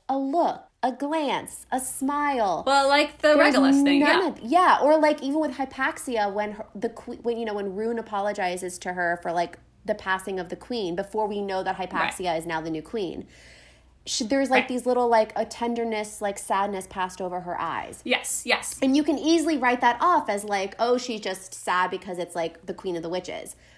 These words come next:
Speaker 1: But it's actually her
Speaker 2: Yeah.
Speaker 1: mother. And there's none of that with Jessica and Hunt.
Speaker 2: Yeah, I'm not, like, I, I agree. I think that maybe that was something she was trying to get us to, like, maybe think with, like,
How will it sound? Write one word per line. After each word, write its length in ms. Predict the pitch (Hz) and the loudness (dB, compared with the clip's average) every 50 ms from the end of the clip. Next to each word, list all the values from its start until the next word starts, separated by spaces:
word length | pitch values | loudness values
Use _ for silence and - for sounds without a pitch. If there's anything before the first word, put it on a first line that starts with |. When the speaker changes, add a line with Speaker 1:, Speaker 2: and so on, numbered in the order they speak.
| _ _ | _ _
Speaker 1:
But 100 | - 220 | -2 0
it's 100 | 226 226 220 | 0 0 0
actually 320 | - 226 254 - - 240 220 | 0 0 0 -2 -4 -6 -6
her 120 | 208 226 226 | -6 -6 -2
Speaker 2:
Yeah. 40 | |
Speaker 1:
mother. 380 | 254 294 285 196 - - - - - - - _ _ _ _ _ _ - | 0 0 0 -2 -4 -8 -12 -16 -20 -20 -20 _ _ _ _ _ _ 0
And 220 | 254 269 262 254 | 2 2 2 2
there's 240 | 294 294 311 285 262 | 2 2 2 2 2
none 400 | 254 254 262 262 269 285 302 320 | 2 4 4 4 4 4 2 2
of 100 | 320 254 | 2 2
that 180 | 262 240 - - | 0 -2 -2 -4
with 80 | 220 | -4
Jessica 500 | 208 202 190 - - - - - - - - _ _ _ - | -4 -6 -6 -6 -8 -8 -8 -8 -8 -10 -12 _ _ _ -8
and 100 | 190 185 | -8 -6
Hunt. 240 | 180 190 139 - - | -6 -8 -8 -8 -2
Speaker 2:
Yeah, 360 | - 269 302 285 262 226 202 - - | 2 4 6 8 8 8 6 4 2
I'm 200 | - 285 339 381 403 | 2 2 2 2 4
not, 320 | 403 403 403 359 - - | 6 6 6 4 2 0
like, 160 | 302 277 277 - | -2 -2 0 2
I, 160 | - 277 277 - | 2 2 2 2
I 80 | - 262 | 2 2
agree. 260 | 277 277 240 233 208 | 2 2 0 -2 -2
I 140 | - - 277 | 0 0 2
think 240 | 285 330 311 302 311 | 2 4 2 4 4
that 260 | 269 254 - - - | 2 0 0 -4 -8
maybe 280 | 233 226 247 240 247 240 | -6 -6 -4 -2 0 0
that 120 | 220 202 | 0 0
was 100 | 214 214 | 0 -2
something 180 | - 208 196 208 | -4 -4 -6 -6
she 120 | - 214 | -6 -6
was 120 | 196 208 | -6 -4
trying 180 | - - 185 180 | -4 -2 -2 -2
to 60 | 175 165 | -2 -2
get 120 | 170 165 | -2 -4
us 140 | 165 - - | -4 -6 -6
to, 40 | - | -6
like, 160 | 185 185 - | -6 -6 -6
maybe 220 | - 175 170 175 175 | -6 -6 -6 -6 -6
think 260 | - 175 175 180 - | -6 -6 -6 -6 -6
with, 160 | 151 156 - | -6 -6 -6
like, 180 | 185 220 - | -8 -12 -12